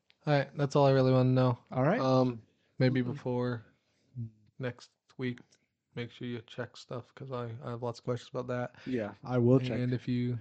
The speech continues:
Speaker 2: And I'll check for you guys as well.
Speaker 1: And I will definitely be, uh, trying to keep up with all the news, but they're
Speaker 2: <laughs>
Speaker 1: literally today, I'm pretty sure I could have read, like, fifty articles on no, no, on Multiverse of Madness. Like,
Speaker 2: Oh my
Speaker 1: there's so
Speaker 2: goodness.
Speaker 1: much written, so many leaks coming out. I was like,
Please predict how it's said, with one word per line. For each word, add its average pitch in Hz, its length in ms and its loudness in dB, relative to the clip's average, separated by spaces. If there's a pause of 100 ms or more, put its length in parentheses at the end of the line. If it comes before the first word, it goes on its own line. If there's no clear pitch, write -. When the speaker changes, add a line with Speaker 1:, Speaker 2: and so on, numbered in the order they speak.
(120)
Speaker 2:
And 123 80 2
I'll 127 80 2
check 147 220 2
for - 100 0
you 131 160 6
guys 117 300 4
as 113 120 4
well. 127 240 8
Speaker 1:
And 123 140 -2
I 120 80 -4
will 120 160 0
definitely 120 420 -4
be, 120 260 -2
uh, 120 160 0 (960)
trying 143 280 4
to 135 60 -2
keep 139 220 -2
up 131 160 2
with 131 80 0
all 131 120 4
the 131 80 4
news, 131 340 8
but 139 220 0
they're 135 240 4 (180)
Speaker 2:
<laughs> - 200 -14
Speaker 1:
literally 143 440 8
today, 143 300 -2
I'm 135 80 -6
pretty 131 260 -2
sure 123 480 -4 (240)
I 117 500 -6
could 117 300 -8
have 113 160 -8
read, 117 300 -8
like, 113 180 -8 (320)
fifty 117 380 -6
articles 113 600 -10
on 57 300 -12
no, 107 260 -12 (160)
no, 120 240 -12
on 110 280 -12
Multiverse 113 480 -12
of - 60 -20
Madness. 120 460 -18
Like, 131 100 -10
Speaker 2:
Oh 113 80 -4
my 117 360 -2
Speaker 1:
there's 120 280 -2
so 113 140 -2
Speaker 2:
goodness. 117 100 -2
Speaker 1:
much 113 240 -4
written, 113 320 -2
so - 180 -4
many 110 200 -2
leaks 110 300 -6
coming 113 180 -8
out. 110 80 -8
I - 40 -8
was 117 120 -14
like, 135 160 -16